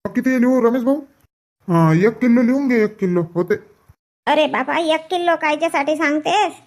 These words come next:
Speaker 2: मी का दोन टन पीस खातो ना, रसाच खातो. ते गुड्डी आवळची वडच खाते.
Speaker 1: हे खेळमी नाही का? आता एक किलो म्हणलं रमेश भाऊ ना, तर तिथं बुड्डा टाकून राहिली.
Speaker 2: किती म्हणावं बाबा माझ्या सासूला, दोन पीस खातो म्हणते,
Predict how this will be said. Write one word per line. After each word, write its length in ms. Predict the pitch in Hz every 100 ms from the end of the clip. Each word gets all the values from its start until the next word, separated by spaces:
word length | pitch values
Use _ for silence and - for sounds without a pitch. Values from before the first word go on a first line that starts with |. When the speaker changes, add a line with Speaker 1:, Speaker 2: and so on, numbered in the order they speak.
| _ _ _ _ _ 330
Speaker 2:
मी 120 | 269
का 220 | - 202
दोन 260 | 220 302 302
टन 200 | 302 294
पीस 280 | 320 - 294
खातो 240 | 294 320
ना, 160 | 294 302
रसाच 420 | 403 330 302 -
खातो. 320 | 294 302 311 294 _ _ _ _ -
ते 140 | 277 269
गुड्डी 420 | 269 277 330 330
आवळची 440 | 339 349 302 330
वडच 320 | 320 277 277
खाते. 300 | 294 294 277 277 277 _ _ _ _ -
Speaker 1:
हे 520 | 135 143 151 160 175
खेळमी 500 | 175 143 135 147 165
नाही 180 | 170 170
का? 120 | 170 202 - _ _ _ _
आता 300 | 143 143 123
एक 120 | 156 -
किलो 240 | 170 170
म्हणलं 240 | 160 165
रमेश 360 | 160 147 156 165
भाऊ 200 | 135 156
ना, 120 | 214
तर 320 | 285 214 180
तिथं 280 | 165 170 160
बुड्डा 240 | 170 160 165
टाकून 320 | 170 156 156
राहिली. 260 | 147 147 147 _ _ _ _ _ _ _ _ - 127 165 196 302 370 - _ _ _ 320
Speaker 2:
किती 180 | 320
म्हणावं 320 | 302 277 277 339
बाबा 220 | 427 453
माझ्या 200 | 453 440
सासूला, 380 | 440 403 415 403
दोन 280 | 302 359 381
पीस 240 | 392 -
खातो 200 | 339 330
म्हणते, 300 | 359 349 311